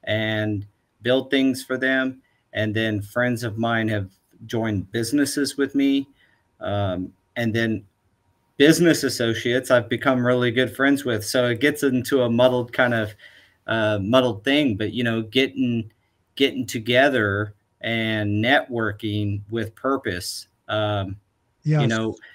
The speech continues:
Speaker 1: going to different trainings, you'll, you'll get yourself, well, someone just stated this, uh, looks like about a Forbo job.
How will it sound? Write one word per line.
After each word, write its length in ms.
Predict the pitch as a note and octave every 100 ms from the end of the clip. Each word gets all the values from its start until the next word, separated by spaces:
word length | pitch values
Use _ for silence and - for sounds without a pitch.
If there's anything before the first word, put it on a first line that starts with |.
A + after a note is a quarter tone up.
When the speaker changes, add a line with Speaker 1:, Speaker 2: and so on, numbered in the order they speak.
| _ _ _ _ _ B2
Speaker 1:
going 380 | A2+ C3 C3 C3
to 500 | C3 C3+ C3 B2+ B2
different 420 | A#2 B2+ B2 B2+ -
trainings, 720 | B2+ B2+ C3+ D3 D3+ C#3 -
you'll, 440 | B2 A2+ A2+ G#2+ - _ _ - - G#2
you'll 220 | A2 G#2+
get 220 | G#2 A#2+ A#2+
yourself, 300 | A2 A#2 G#2+
well, 260 | A#2 B2
someone 340 | - B2 A#2 A2
just 300 | A#2 A2 - _
stated 440 | - - C3 C3+ G#2
this, 360 | G#2+ G2+ -
uh, 240 | A2 A2 A2
looks 220 | A2+ A2
like 180 | A#2 A2+
about 260 | G#2+ A#2 A2
a 60 |
Forbo 500 | G2+ - B2+ B2+ A2+
job. 440 | G2+ A2 G#2 G#2